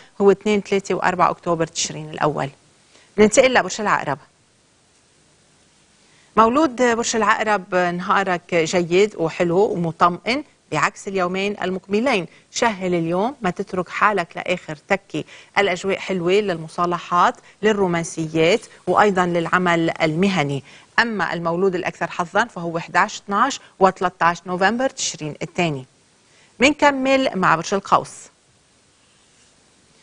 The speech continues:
أكتر شيء معقول اليوم يصير في تشنج هو ال-، البيت، العيلة،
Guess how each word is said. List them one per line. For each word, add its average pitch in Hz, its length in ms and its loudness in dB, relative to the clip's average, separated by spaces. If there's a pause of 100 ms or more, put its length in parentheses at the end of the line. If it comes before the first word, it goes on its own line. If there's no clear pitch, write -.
(480)
أكتر - 260 -2
شيء 269 220 -6
معقول 220 320 -2
اليوم 214 320 -2
يصير 214 240 -4
في 185 180 -6
تشنج 208 640 -4 (200)
هو 202 280 0
ال-، 175 840 2
البيت، 185 560 2 (320)
العيلة، 190 640 0